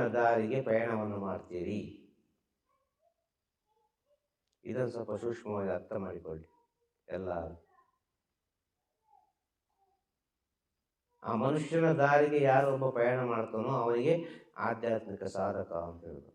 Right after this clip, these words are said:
ಆಧ್ಯಾತ್ಮಿಕ ಚಿಂತನೆಗಾರ ಅಂತ ಹೇಳುದು. ಆಧ್ಯಾತ್ಮಿಕ, ಆಧ್ಯಾತ್ಮಿಕ ಅಂತ ಹೇಳ್ತಾರಲ್ವ, ಆಧ್ಯಾತ್ಮಿಕ ಅಂತ ಹೇಳಿದ್ರೆ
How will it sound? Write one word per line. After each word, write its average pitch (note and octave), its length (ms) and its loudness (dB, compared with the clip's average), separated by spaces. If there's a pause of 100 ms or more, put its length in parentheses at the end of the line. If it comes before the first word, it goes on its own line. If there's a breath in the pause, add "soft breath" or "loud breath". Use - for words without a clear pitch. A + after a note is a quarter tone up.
ಆಧ್ಯಾತ್ಮಿಕ G2+ 680 -6
ಚಿಂತನೆಗಾರ G#2 760 -6 (100)
ಅಂತ E2 220 -14
ಹೇಳುದು. D2+ 220 -20 (440)
ಆಧ್ಯಾತ್ಮಿಕ, G#2+ 640 -4 (100)
ಆಧ್ಯಾತ್ಮಿಕ F#2 680 -6
ಅಂತ F2 220 -12
ಹೇಳ್ತಾರಲ್ವ, F2 600 -6 (380 loud breath)
ಆಧ್ಯಾತ್ಮಿಕ F#2+ 720 -6
ಅಂತ F2 220 -12
ಹೇಳಿದ್ರೆ F#2+ 340 0